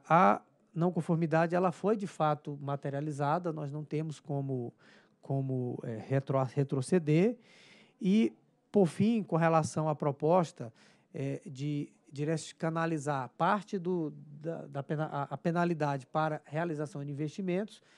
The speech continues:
em, em grosso modo, o que foi proposto foi a resolução, é, normativa três três oito de dois mil e oito, que já foi revogada, é a resolução que define o rito para os termos de ajustamento de conduta.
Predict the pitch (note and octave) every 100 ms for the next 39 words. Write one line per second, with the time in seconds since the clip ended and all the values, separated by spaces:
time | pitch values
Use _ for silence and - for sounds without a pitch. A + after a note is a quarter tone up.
0 | _ _ A3 A#3+ E3 D#3 F#3+ F3 D#3 F3+
1 | D#3 F#3+ F3 G3 G3 - G3 F3 F#3 D3+
2 | F3 F#3+ - F#3+ F#3 F3+ F#3 F3 - F3
3 | F#3 G3 - - _ _ - D3 D#3+ E3
4 | D3 F#3 F3 - G3 G3 - F3+ C#3+ E3
5 | F#3 F3+ E3 F#3+ F3 F3+ G3+ F3 E3 -
6 | _ _ _ _ F#3 D#3+ F3 - F3+ E3
7 | F3 G3+ F#3 D#3 D#3+ D#3+ E3 E3+ D#3 D#3
8 | D#3+ D#3 - D3+ D#3 D#3 D#3+ D#3 - -
9 | _ D#3 D#3+ - D#3+ E3 E3+ C3+ E3 D#3+
10 | D3+ D#3 D3+ D#3 D3 - _ D3 - F3
11 | F3 E3 E3 D#3 E3+ F#3 G3+ D#3+ E3 F#3+
12 | F3 E3+ G3+ D3+ C3 -